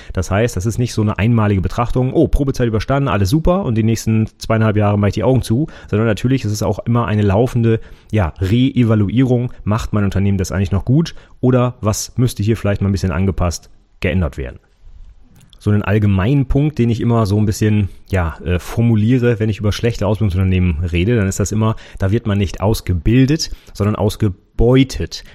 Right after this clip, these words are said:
Und das ist schon ein deutlicher Hinweis auf ein schlechtes Unternehmen. Ich sag das mal ganz kurz formuliert,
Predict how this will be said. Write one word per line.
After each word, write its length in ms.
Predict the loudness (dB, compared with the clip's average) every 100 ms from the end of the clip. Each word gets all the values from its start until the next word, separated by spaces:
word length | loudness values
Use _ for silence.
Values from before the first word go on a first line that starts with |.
| -12
Und 80 | -6
das 160 | -4
ist 80 | -4
schon 260 | -2 -2 -2
ein 320 | 0 0 0 0
deutlicher 460 | 2 2 2 0
Hinweis 420 | 2 2 2 0 -2
auf 220 | -2 -2
ein 240 | 0 0 -2
schlechtes 640 | -2 0 2 0 -2 -8 -4
Unternehmen. 520 | -2 0 2 0 -2 -8 -12 -6
Ich 220 | -4 -4 -2
sag 200 | -2 0
das 120 | 0
mal 120 | 0
ganz 200 | 0 -2
kurz 220 | 0 0
formuliert, 420 | 0 0 2 2